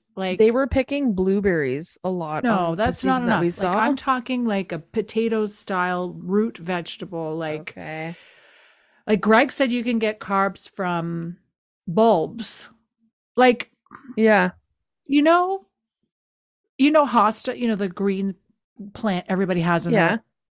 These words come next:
Speaker 1: garden. It's called a hosta.
Speaker 2: Yeah.
Speaker 1: Th-, you can eat the roots of that plant.
Speaker 2: I didn't know
Speaker 1: They're
Speaker 2: that.
Speaker 1: edible. Yeah, no, I,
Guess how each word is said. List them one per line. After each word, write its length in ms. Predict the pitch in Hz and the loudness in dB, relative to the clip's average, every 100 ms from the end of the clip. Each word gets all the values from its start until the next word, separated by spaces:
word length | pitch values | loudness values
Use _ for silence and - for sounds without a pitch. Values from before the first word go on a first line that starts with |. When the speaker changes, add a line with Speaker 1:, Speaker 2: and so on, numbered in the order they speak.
| _ _ _ | _ _ _
Speaker 1:
garden. 440 | - 190 160 160 156 | 2 2 2 -2 -8
It's 100 | - | -12
called 200 | - 165 | -6 -4
a 20 | |
hosta. 600 | 156 156 143 - 208 277 _ - - - - | -2 -2 -4 -4 -2 -2 _ -20 -20 -20 -6
Speaker 2:
Yeah. 180 | 208 226 _ _ _ _ _ _ _ _ _ _ - | -4 -4 _ _ _ _ _ _ _ _ _ _ -4
Speaker 1:
Th-, 180 | 202 190 | -4 0
you 160 | 233 320 | 4 6
can 160 | 320 | 6
eat 260 | 214 240 - 185 _ _ _ - | 2 0 0 -12 _ _ _ -16
the 160 | 175 185 | -2 0
roots 520 | 170 196 - - - 180 | 2 0 0 -10 -8 -4
of 160 | 170 | -2
that 380 | 170 139 131 - - _ | 0 0 -2 -10 -20 _
plant. 600 | - 165 - - - - - | -6 -6 -6 -18 -18 -18 -8
Speaker 2:
I 100 | 190 | -4
didn't 180 | 277 214 | -4 -2
know 60 | |
Speaker 1:
They're 140 | 196 196 | 0 2
Speaker 2:
that. 120 | 208 | 4
Speaker 1:
edible. 460 | 208 165 156 - - _ _ 247 | 2 2 -2 -8 -18 _ _ 4
Yeah, 300 | 311 269 180 | 6 6 6
no, 160 | 240 | 4
I, 240 | 226 214 | 4 0